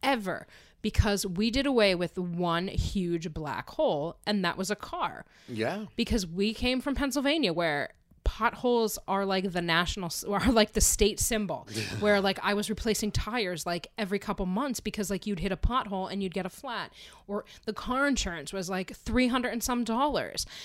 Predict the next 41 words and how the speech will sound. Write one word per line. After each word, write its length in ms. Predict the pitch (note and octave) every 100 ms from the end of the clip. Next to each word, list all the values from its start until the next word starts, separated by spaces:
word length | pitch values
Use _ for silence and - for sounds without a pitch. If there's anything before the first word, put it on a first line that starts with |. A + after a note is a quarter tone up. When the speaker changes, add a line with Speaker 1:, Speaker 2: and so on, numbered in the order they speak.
| - -
Speaker 1:
You 140 | G#3+
know, 160 | G#3 A3
it 80 |
was 180 | A#3+ A3
ridiculous. 760 | A3 A3+ B3+ D#4+ - D#3 - -
And 120 | G#3+
it 60 | A3
was 120 | G#3
like, 140 | G3+
once 340 | F3+ G3 B3 -
we 120 | C4+
got 200 | B3+ B3
rid 140 | A3
of 120 | G#3+
that 180 | G3+ G3
car, 400 | - F3+ F3+ G#3
like, 220 | - G3 -
we 260 | F#3+ G#3+
were 120 | A3+ A3+
able 260 | A3 G#3+
to 80 | G3
save 400 | - G#3+ G3+ F3
money 420 | F3+ A3+ C#4 D#3
because, 520 | D#3 F3 F#3+ F#3+ F3 - - - - _
so 160 | - A#3+
it's 140 | A#3
like 140 | C4+ A3
when 280 | A3 A3+ G3
we 160 | C4
hear 140 | B3 C#4
people 240 | C4 A#3+
complain 400 | A#3+ G#3 A3+ G#3+
about, 160 | F#3 D3+
like, 120 | F3
"Oh, 120 | F#3
a 40 |
hundred 280 | E3+ F#3 F3
twenty-one 360 | - F3+ E3+ E3
dollars," 460 | F3 F#3 E3 D#3
it's 140 | E3+ -
like, 260 | F#3+ D3+